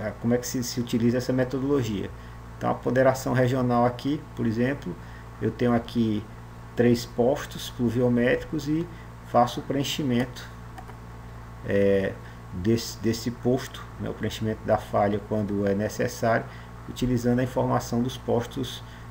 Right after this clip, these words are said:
dos postos circunvizinhos. Então, é, preenchimento aqui, o posto aqui, por exemplo, do aeroporto, e aqui são os demais postos pluviométricos aqui de Fortaleza. Então, tem informações em vários meses e tem meses que eu não tenho informação.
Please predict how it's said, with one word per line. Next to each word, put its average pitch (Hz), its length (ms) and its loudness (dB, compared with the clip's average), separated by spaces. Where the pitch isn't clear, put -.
dos 117 140 -4
postos 117 360 2
circunvizinhos. 123 840 -2
Então, 120 200 -2
é, 101 180 2
preenchimento 120 540 2
aqui, 113 100 -6
o 113 40 0
posto - 380 -2
aqui, 113 160 -4
por 117 120 -4
exemplo, 107 240 -2
do 110 80 0
aeroporto, 120 640 0
e - 40 0
aqui 120 180 -2
são 135 120 -4
os 127 80 0
demais 127 300 2
postos - 520 -2
pluviométricos 117 600 4
aqui 120 160 -4
de 117 40 -8
Fortaleza. 123 320 -2
Então, 120 200 0
tem 123 100 4
informações 117 720 2
em 107 200 0
vários 120 340 6
meses 131 380 4
e 147 40 -2
tem 135 200 2
meses 127 320 2
que - 60 -2
eu 139 40 2
não 143 140 0
tenho 143 160 0
informação. 135 560 -2